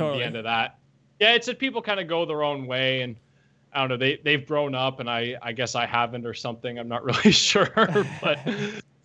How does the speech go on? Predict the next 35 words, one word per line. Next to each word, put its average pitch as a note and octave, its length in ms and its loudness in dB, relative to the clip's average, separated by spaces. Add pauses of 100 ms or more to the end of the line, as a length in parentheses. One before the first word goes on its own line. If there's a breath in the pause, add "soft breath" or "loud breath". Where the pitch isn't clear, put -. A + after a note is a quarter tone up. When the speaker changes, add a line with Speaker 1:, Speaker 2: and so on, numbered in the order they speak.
Speaker 2:
<laughs> - 0 -
but - 1200 0
no, D4 100 10
yeah, B3+ 200 6
it - 20 6
was F3+ 120 2
always G3+ 240 2
a - 20 -12
good F3+ 220 -4
time. F#3+ 220 -2
I D3+ 60 0
know F3+ 140 4
we've G3+ 240 2
had F3 180 0
a D#3+ 60 -2
lot D#3 160 2
of C#3 100 -2
talks C3+ 360 -2
about, C3+ 200 -2
like, B2+ 280 0
"Oh, D3+ 220 6
let's, C3 220 0 (160)
you E3 120 -4
know, D#3 120 4
try G3+ 200 2
and G3 80 2
make F#3 120 0
another E3 320 0
album D3 280 4
together," A#2 500 -4
or A#2 60 -6
something B2 260 -4
like A2+ 220 -2
that. A2 320 0
But G#2+ 260 -2